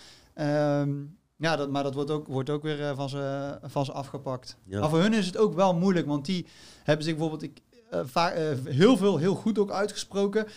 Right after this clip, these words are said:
Speaker 1: En dan staan ze nu wel op een festival en dan wordt ze dat kwalijk genomen, wat ik snap. Maar van de andere kant, die persoon zegt, "Ja, ik hoef niet te prikken, ik hoef helemaal niks te doen. Mijn geld raakt op."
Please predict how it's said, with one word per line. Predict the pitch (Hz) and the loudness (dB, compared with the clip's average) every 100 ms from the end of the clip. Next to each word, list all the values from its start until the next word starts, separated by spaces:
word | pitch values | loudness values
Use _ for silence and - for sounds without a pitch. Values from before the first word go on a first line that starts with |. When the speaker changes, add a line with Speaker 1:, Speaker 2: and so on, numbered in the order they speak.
| - | -14
Speaker 1:
En | - | -6
dan | 160 | -4
staan | 165 185 175 | -2 -2 0
ze | 170 | 0
nu | 185 | 2
wel | 202 | 4
op | 190 | 2
een | 139 | -2
festival | 202 208 180 147 | -2 -2 0 -2
en | 147 | 0
dan | 147 | 2
wordt | 185 | 0
ze | 190 | -2
dat | 147 - | -6 -2
kwalijk | 156 190 196 | 2 2 0
genomen, | 156 135 135 | -2 0 2
wat | 160 | 2
ik | 156 | 0
snap. | - 190 185 185 - - | -2 2 0 -2 -18 -10
Maar | - | -2
van | 135 147 | 0 2
de | |
andere | 160 170 | 2 0
kant, | 139 | -2
die | 135 | -4
persoon | - 160 | -6 -4
zegt, | 143 | -2
"Ja, | 151 - | -2 0
ik | 196 | -2
hoef | 208 185 | -2 -4
niet | 170 | -6
te | 127 | -6
prikken, | - 196 190 | -2 -2 -2
ik | 175 | -6
hoef | 160 | -4
helemaal | 175 156 | -4 -2
niks | 165 190 | -4 -4
te | 151 | -4
doen. | 190 208 - - - | -2 -2 -4 -20 -8
Mijn | 143 143 | 0 2
geld | 160 208 208 | 6 4 4
raakt | 175 156 - | 2 0 2
op." | 160 - | 0 0